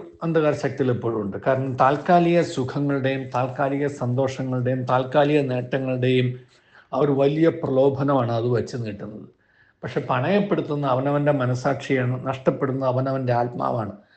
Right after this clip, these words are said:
ആ തിരിച്ചറിവ് നമുക്കില്ല എന്നുണ്ടെങ്കിൽ നമ്മൾ വീണുപോകും. അതുകൊണ്ടാണ് ധാർമ്മിക മനസാക്ഷിയുടെ ആന്തരിക സൂചിക എപ്പോഴും കൃത്യമായി നിർത്തണം എന്ന് നമ്മൾ പറയാൻ കാരണം. ശക്തമായ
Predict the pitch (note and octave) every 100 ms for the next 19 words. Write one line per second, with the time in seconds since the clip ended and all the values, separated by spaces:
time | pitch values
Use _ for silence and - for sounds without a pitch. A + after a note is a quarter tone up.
0 | _ _ _ - E3 G#3 - D3+ E3+ -
1 | F3+ F3 E3+ - D3+ D3+ C3+ C#3+ C#3+ D#3
2 | D3 C#3+ C3+ B2 A#2+ B2+ - - _ _
3 | - B2+ C3+ C#3 A#2+ D3 E3+ A2+ F2+ -
4 | - _ _ _ D3+ D3 A3+ G3+ D#3+ D3+
5 | D3 B2 C3 C3+ E3+ F3+ E3 D3 C#3 C3+
6 | B2+ - C3+ C3 B2+ A#2+ D#3+ E3+ E3 D#3
7 | D3 - C3 B2 B2+ C3 A#2+ - D3 D3
8 | D#3 D3 C3+ C3+ B2+ F3+ D#3 D3 C#3 B2+
9 | G#2 - C#3+ C#3+ C#3+ C#3+ C3+ B2+ B2 B2
10 | A2+ A2+ A#2+ A#2 G#2+ G2 G2+ - - -
11 | - - B2 - F#3 D#3+